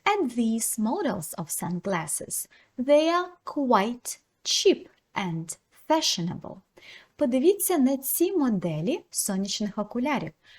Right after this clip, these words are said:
Вони доволі таки дешеві та модні. Fashionable – Модний. Yes, they are nice. I'd like to try them on.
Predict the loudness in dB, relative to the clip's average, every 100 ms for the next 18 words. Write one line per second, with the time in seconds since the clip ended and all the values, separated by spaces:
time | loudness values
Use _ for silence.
0 | -18 -8 0 2 2 0 -6 _ -2 4
1 | 4 4 0 0 0 0 -2 -6 -6 -4
2 | -4 -4 -4 -4 -2 0 0 -2 -6 _
3 | _ _ _ -2 0 -2 -4 -2 0 0
4 | -4 -8 _ _ _ _ _ _ 0 2
5 | 2 0 -2 -4 -8 -8 _ _ -2 0
6 | 0 -2 -8 -12 -20 _ _ _ _ _
7 | _ _ _ 2 4 4 2 0 0 -2
8 | 0 2 2 2 2 0 -2 -4 -6 -8
9 | -20 _ 0 2 2 2 0 0 -2 -4
10 | -4 -4 -4 -4 -2 0 0 -2 -2 -2
11 | 0 -2 -6 _ _ 2 4 4 -2